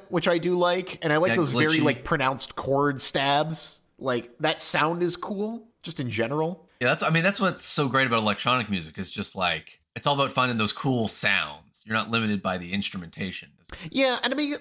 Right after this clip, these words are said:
Speaker 1: like, I guess, you know, <sighs> let's take a pause for a second, 'cause, you know, there's been an evolution since we started doing these music podcasts that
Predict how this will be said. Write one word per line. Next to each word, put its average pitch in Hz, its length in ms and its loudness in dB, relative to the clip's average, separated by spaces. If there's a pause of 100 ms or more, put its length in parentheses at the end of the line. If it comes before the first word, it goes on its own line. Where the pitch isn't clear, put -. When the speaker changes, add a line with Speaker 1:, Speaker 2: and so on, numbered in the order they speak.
Speaker 1:
like, 254 200 -14
I 247 40 -10
guess, 311 300 -14
you 254 100 -6
know, 233 180 -4 (300)
<sighs> - 540 -14
let's - 160 -2
take 381 100 -4
a - 40 -8
pause 80 520 -6
for 110 140 -8
a 80 40 -6
second, 80 480 -10
'cause, 135 380 -4 (240)
you 175 140 -2
know, 151 260 0 (320)
there's 247 260 -2
been 233 160 -2
an 196 120 0
evolution 127 800 -2 (180)
since - 340 -6
we 131 80 -6
started 107 360 -2
doing 180 320 -10
these 160 180 -12
music 160 300 -14
podcasts 76 720 -12 (220)
that 113 420 -2